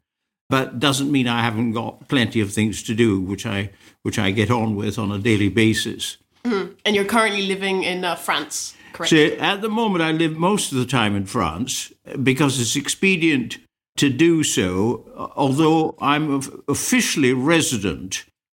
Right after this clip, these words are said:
Speaker 1: in Andorra, where I have what's called passive residence.
Speaker 2: Uh-huh. Very interesting. So this is really what we're, we wanna talk about today on this, uh, on this episode is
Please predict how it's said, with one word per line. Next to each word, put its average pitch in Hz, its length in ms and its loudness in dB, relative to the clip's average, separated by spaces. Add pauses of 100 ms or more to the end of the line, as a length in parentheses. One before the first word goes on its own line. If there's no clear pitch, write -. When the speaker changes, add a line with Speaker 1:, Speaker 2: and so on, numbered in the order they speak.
(140)
Speaker 1:
in 147 140 4
Andorra, 135 680 2 (480)
where 127 160 2
I 127 140 2
have 127 380 -2
what's 139 200 -4
called 120 440 -2
passive 135 500 -2
residence. 98 920 -2 (540)
Speaker 2:
Uh-huh. 175 320 -4 (400)
Very 214 140 6
interesting. 196 340 0
So 214 100 -4
this 214 180 -2
is 220 120 -4
really 214 180 2
what 190 180 -2
we're, 185 260 -2
we 185 100 -4
wanna 185 220 -2
talk 208 260 -4
about 175 240 0
today 180 220 -4
on 170 100 -2
this, 170 260 -6
uh, 165 240 -2
on 170 80 -8
this 165 140 -8
episode 196 480 -2
is 170 260 -6